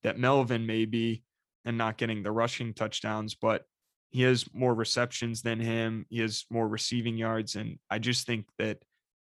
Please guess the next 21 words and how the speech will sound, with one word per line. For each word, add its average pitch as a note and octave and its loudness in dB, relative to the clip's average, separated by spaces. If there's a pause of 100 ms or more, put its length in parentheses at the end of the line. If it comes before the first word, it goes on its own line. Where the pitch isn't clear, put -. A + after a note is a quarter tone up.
(160)
if A#2+ 2
he C#3 0
gets B2 2
into B2 0
the G#2+ -4
end A2 -2
zone, B2 2
you're A#2 4
gonna A2 -2
have G2+ -4
a G#2 -4
really G#2 -2
good E2 -8
week. F2 -10
And G#2+ -4 (360)
by A2+ 2
really C3+ 6
good, C3+ 8
I A#2 4
mean A2+ -2
probably A2 -2